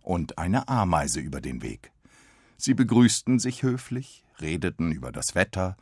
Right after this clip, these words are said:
beklagten die Unannehmlichkeiten der herbstlichen Jagd und kamen schließlich zur Sache. Ihre Begegnung war nämlich keineswegs ein Zufall.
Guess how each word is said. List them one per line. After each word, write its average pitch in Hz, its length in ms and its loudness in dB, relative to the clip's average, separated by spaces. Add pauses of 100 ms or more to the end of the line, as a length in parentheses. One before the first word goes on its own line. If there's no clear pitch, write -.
(280)
beklagten 170 520 2
die 143 80 0
Unannehmlichkeiten 147 920 0
der 82 100 -2
herbstlichen 78 640 -2
Jagd 82 400 0 (260)
und - 300 -6
kamen 87 340 -4
schließlich 82 880 -8
zur 127 220 -4
Sache. - 400 -2 (920)
Ihre 110 220 4
Begegnung 71 720 -4
war 78 120 2
nämlich 82 440 -2
keineswegs 98 840 -2
ein 69 200 -8
Zufall. - 600 -6